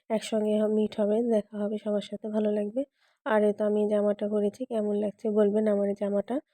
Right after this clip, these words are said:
আর আমাকে কেমন লাগছে বলবেন, আর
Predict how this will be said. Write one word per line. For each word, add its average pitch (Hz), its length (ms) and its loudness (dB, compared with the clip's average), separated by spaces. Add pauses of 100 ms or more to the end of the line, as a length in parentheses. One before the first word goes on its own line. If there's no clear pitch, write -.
(400)
আর 202 220 0
আমাকে 202 300 2
কেমন 208 280 2
লাগছে 202 280 -2
বলবেন, 208 320 0 (720)
আর 226 200 -4